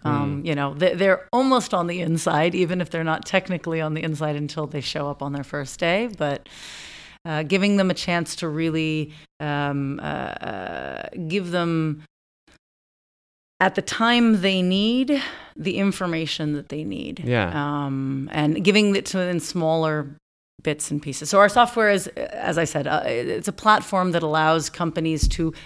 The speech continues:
Speaker 1: build that experience, build that onboarding journey,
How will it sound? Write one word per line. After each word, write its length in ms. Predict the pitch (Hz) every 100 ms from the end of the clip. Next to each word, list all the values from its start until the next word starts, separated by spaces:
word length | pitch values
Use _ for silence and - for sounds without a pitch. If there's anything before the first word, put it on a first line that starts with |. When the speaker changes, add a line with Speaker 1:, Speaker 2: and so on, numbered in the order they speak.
| - 165
Speaker 1:
build 220 | 196 175
that 140 | 160
experience, 600 | 156 - 160 160 175 175
build 240 | - 156 151
that 140 | 147
onboarding 500 | 139 139 131 139 147
journey, 440 | 143 180 196 233